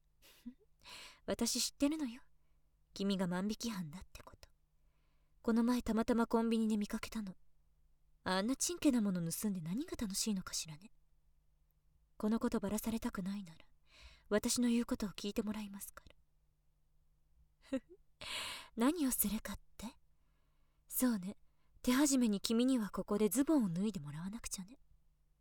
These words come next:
ほら、さっさと脱いで。そのベッドの上で四つん這いになるのよ。早く。さっさとするの。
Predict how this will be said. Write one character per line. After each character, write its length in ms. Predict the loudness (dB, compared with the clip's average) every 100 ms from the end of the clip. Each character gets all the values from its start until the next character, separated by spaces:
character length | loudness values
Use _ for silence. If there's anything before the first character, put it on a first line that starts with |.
| _ _ _ _ _ _ -8
ほ 100 | -8
ら、 100 | -8 -14 -20 -20 -20 -20
さ 200 | -10 -2
っ 20 | -2
さ 160 | -2
と 100 | -4
脱 100 | -4
い 80 | -4
で。 100 | -6 -16 -20 _ _ _ _ _ -12
そ 160 | 2
の 100 | 4
ベ 100 | 4
ッ 40 | 2
ド 80 | 2
の 140 | 2
上 100 | 2 2
で 60 |
四 120 | 2 0
つ 140 | 0
ん 40 | 2
這 120 | 0
い 80 | 0
に 100 | -2
な 100 | -4
る 120 | -6
の 100 | -10
よ。 140 | -14 -20 _ _ _ _ _ _ _ _ _ _
早 200 | -10 -8 -8 -12 -20 _ _
く。 80 | -20 _ _ _ _ _ _ _
さ 240 | -6 0
っ 40 | 2
さ 220 | 0 -2
と 80 | -4
す 260 | -4 -2
る 140 | -2 -2
の。 140 | -6